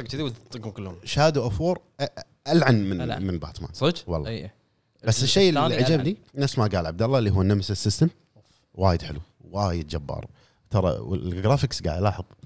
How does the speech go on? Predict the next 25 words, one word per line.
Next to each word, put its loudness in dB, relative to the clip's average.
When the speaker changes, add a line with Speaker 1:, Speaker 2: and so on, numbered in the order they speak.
Speaker 2:
آه، -14
مش 0
ولا 2
بد، -2
وايد -4
عادي. -8
وايد 0
عادي -6
الجرافيكس. -10
بس 4
ال-، 4
الأوركس 2
اللي 0
هو 6
ال-، 0
Speaker 3:
مم. -4
Speaker 2:
ال-، -6
هذيل -2
الكابتنز -2
والكوماندرز. -2
Speaker 3:
اللي -4
يطلعون -2
لك -10
بالنمسيس. -10
Speaker 2:
إي. -4